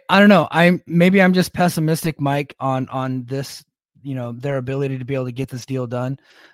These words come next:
Um, ho-, honestly, if they do bring in Sasha, I think, um, I think they're still bringing in Ziggler. I think that that guy's just coming in no matter what. Um, and I don't think Riddle's coming in, by the way. I don't think he's going.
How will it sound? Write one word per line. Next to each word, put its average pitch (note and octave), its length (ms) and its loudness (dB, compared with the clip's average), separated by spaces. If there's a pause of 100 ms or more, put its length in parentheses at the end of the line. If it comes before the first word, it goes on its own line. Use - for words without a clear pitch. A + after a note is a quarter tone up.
Um, A#2+ 380 -6 (120)
ho-, - 160 -8
honestly, F#3+ 400 2
if F#3 80 0
they F3+ 140 2
do G3 180 0
bring G3+ 260 2
in G3 140 2
Sasha, G3 480 0
I D#3 160 0
think, E3+ 400 -4
um, C3 440 -4
I D3 120 -4
think D#3 280 -2
they're D3+ 120 -2
still D3+ 240 -6
bringing D3 300 -2
in C3+ 140 -2
Ziggler. C#3 360 -6
I C#3+ 120 -6
think D#3+ 240 -8
that C3+ 100 -16
that C#3 160 -6
guy's C#3 200 -6
just C3 140 -14
coming C3+ 240 -4
in B2 240 -6 (640)
no C#3+ 80 -4
matter C3 240 -2
what. B2+ 260 -4 (100)
Um, B2+ 440 -6
and D#3+ 120 -4
I F3+ 120 4
don't A3 180 4
think G3 200 2
Riddle's F3 280 2
coming D3 300 -2
in, B2+ 100 -2
by A2+ 160 -4
the G#2 80 -6
way. G2+ 80 -6
I B2+ 80 -6
don't C3 140 -6
think C3+ 140 -12
he's A#2+ 120 -16
going. G2+ 240 -16